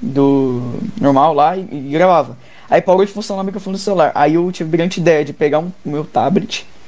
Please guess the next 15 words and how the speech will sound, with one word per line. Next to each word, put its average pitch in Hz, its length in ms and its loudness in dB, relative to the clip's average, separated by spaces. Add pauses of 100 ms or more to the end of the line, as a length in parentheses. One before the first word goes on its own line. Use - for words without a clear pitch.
(340)
botar 175 380 4
assim, 220 220 -4
tipo, - 160 -8 (1080)
começar 170 280 2
a 170 40 0
gravar 175 280 2
um, 170 160 -2
um 147 160 -6
vídeo, 165 380 -4
só 175 160 0
que 185 60 -6
virado 175 340 2
pro, 185 260 -2
pro 165 140 -4
nada. 156 300 0